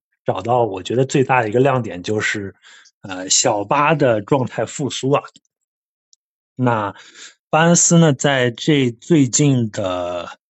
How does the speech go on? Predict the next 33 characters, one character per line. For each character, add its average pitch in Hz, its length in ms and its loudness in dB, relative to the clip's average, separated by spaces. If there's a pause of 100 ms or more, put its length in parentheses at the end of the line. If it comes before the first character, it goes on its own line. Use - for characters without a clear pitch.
(100)
这 95 180 -8
个， 92 160 -10
这 95 140 -8
个 90 340 -8 (560)
六 139 160 2
七 - 160 2
场 120 240 0
比 104 140 -6
赛 104 240 -4
中 101 200 -8
呢， 95 140 -10 (680)
有 101 220 -4
四 226 320 0
场 92 340 -4
基 120 140 -2
本 110 120 -2
上 95 160 -6
都 113 160 0
是 104 400 -8
拿 98 180 -10
到 120 140 0
了 110 80 0
二 135 240 2
十 107 300 -2
加 127 240 0
十 - 280 0
加 127 280 0
五 92 200 -2
的 85 120 -14
这 131 120 2
个 135 60 6
数 104 280 -6
据， - 160 -12